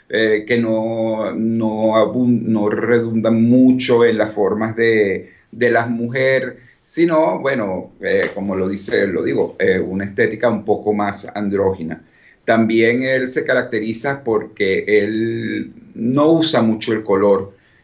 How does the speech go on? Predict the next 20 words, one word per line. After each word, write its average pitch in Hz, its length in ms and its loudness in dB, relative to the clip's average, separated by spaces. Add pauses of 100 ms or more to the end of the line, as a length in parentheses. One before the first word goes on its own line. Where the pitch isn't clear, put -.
Casi 113 260 -2
siempre 113 380 0
la 113 140 2
ropa 104 300 -2
de 104 60 2
Armani 101 520 -2
son 98 460 -6
colores 104 540 2
planos, 104 520 0
este, 95 420 -4
grises, 101 680 0
negros, 101 520 0
azules, 95 680 0
plateados. 104 840 0 (360)
Eh, 95 720 0
cuando 92 260 -2
es 92 80 -2
verano, 101 420 0
colores 95 420 -2
tierra. 98 640 0